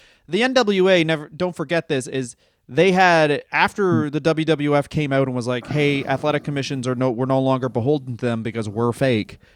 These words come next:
The N W A had this massive thing where it's like, "Yeah, W W F is fake. This is still real fighting." And everyone was like, "Okay, cool.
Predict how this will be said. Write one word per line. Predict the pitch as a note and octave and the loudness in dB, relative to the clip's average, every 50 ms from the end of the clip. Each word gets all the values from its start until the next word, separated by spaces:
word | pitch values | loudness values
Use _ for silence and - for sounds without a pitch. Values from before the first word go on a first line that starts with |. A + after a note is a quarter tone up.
| _ _ _ _ _ _ - | _ _ _ _ _ _ 0
The | C3+ D3 | 2 4
N | D#3 | 4
W | D3+ D#3+ C#3+ D3 D3 C#3+ | 6 6 6 6 6 6
A | C#3+ C3 | 4 4
had | C3+ C3+ | 2 0
this | A#2+ C3 - B2 | -2 -4 -4 -2
massive | B2 B2 B2 B2 B2+ B2 - C#3 B2 A#2 G#2+ G2+ | 0 2 2 2 2 0 0 0 -2 -2 -4 -8
thing | - - - - D3+ C3+ C3 | -14 -10 -6 -4 -4 -2 -4
where | B2+ A#2 | -4 -6
it's | G#2 A2 | -6 -6
like, | A#2+ G#2+ G#2+ G#2 A#2+ | -6 -6 -6 -2 2
"Yeah, | D3 C#3 B2 A2 G2+ G2+ A#2+ C#3 C#3 | 4 4 4 4 2 0 -2 -4 -6
W | - C#3+ B2+ C3 | -6 -4 -2 0
W | C3 C3+ C3 C3 C3 | 0 0 2 2 2
F | C3 C3 - | 0 0 -2
is | B2+ - - | -4 -6 -4
fake. | - C3+ A#2+ A2+ A2 - - | -2 0 0 0 -2 -2 -4
This | D3+ C#3 - D#3+ | -4 -2 -2 -2
is | C#3 | -4
still | - - - D3+ C#3 C3 B2 | -4 0 2 2 4 4 2
real | A2 A#2+ C3 C3 B2 A#2 | 2 2 2 2 2 2
fighting." | - B2+ A#2 B2 C#3 E3+ G3+ G#3+ | 2 2 2 2 2 0 -2 -2
And | F3+ C3+ | -4 -2
everyone | C3+ D#3 D3+ D3+ | -2 -2 -2 -2
was | C#3+ C3+ | 0 0
like, | C#3+ C3 A#2+ - | 0 0 2 4
"Okay, | - C#3 C#3 - C#3+ A#2+ G#2+ | 4 4 4 4 2 0 0
cool. | - A#2+ A2+ G2+ F#2 F2+ | 2 0 0 0 0 -2